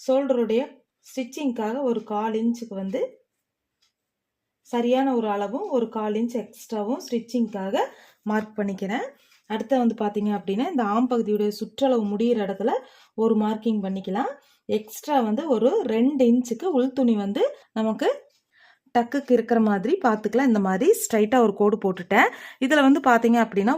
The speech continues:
ஒரு, ஒரு இன்ச் வந்து சைடு, இடுப்புடைய சைடு ரெண்டு டக்குக்கு போயிரும். அப்போ கரெக்டா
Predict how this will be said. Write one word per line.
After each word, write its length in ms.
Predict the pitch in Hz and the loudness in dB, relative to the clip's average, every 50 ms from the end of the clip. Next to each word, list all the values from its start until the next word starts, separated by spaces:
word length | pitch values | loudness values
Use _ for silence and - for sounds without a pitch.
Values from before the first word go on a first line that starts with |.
| 294 | 4
ஒரு, 120 | 240 220 226 214 220 | 4 6 6 6 8
ஒரு 140 | 226 247 277 277 254 | 6 6 8 8 8
இன்ச் 220 | 262 302 330 - - 240 226 | 8 6 4 2 2 2 4
வந்து 220 | 214 208 220 285 415 440 - - - - - - - - | 6 6 6 6 4 2 0 -6 -18 -20 -16 -12 0 4
சைடு, 300 | 254 233 262 294 302 254 226 | 4 6 6 6 4 4 4
இடுப்புடைய 380 | 220 262 285 - 262 226 214 214 208 214 | 2 2 0 2 2 4 4 2 2 0
சைடு 220 | 220 214 233 247 233 226 | 2 2 4 4 4 4
ரெண்டு 180 | 208 202 202 196 - | 4 2 2 0 0
டக்குக்கு 340 | 196 196 - 240 233 - - 202 | -2 -2 -4 -8 -8 -6 -2 0
போயிரும். 400 | 202 196 190 185 208 285 508 571 - - - - - - 254 | 0 0 2 2 2 0 0 -2 -6 -10 -12 -10 -8 -6 -2
அப்போ 140 | - 302 302 277 | -2 -2 0 2
கரெக்டா 340 | 247 254 254 247 247 254 | 4 4 4 4 2 0